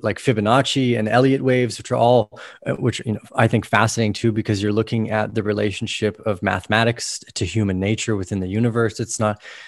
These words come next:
it's got a very, um, kind of conscious aspect to the markets. So I, you know, during the process, I, f-, I kind of fell in love with, with trading and investing. Um,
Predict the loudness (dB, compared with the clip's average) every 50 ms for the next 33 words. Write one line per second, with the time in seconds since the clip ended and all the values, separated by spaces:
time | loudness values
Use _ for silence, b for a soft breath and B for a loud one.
0 | B B B B -14 -14 -12 -14 -8 -2 2 2 2 2 0 0 2 2 2 2
1 | 0 -2 -2 -4 -4 -4 -4 -4 -6 -8 -10 -10 -8 -6 -6 -6 -6 -8 -10 -16
2 | -20 _ _ _ _ _ _ _ _ _ _ _ -8 -2 0 0 0 2 0 -2
3 | -2 -2 0 0 2 2 2 0 0 0 0 0 0 0 -2 0 2 2 2 2
4 | 2 0 -2 -4 -6 -6 -10 -16 -16 B B B B B B 6 6 8 8 6
5 | 6 8 8 8 8 8 6 4 4 6 8 10 10 10 8 6 6 8 8 6
6 | 6 6 2 2 2 2 2 0 -2 -2 -2 0 2 2 2 2 2 0 0 2
7 | 2 2 2 2 4 2 2 4 4 2 2 0 -2 -14 -18 _ -4 -2 -2 -2
8 | 0 2 2 4 4 4 2 2 0 0 0 2 4 4 4 4 2 -2 -8 -6
9 | -6 -6 -6 -8 B B B B B B B B B B 0 2 2 2 2 0
10 | 0 -2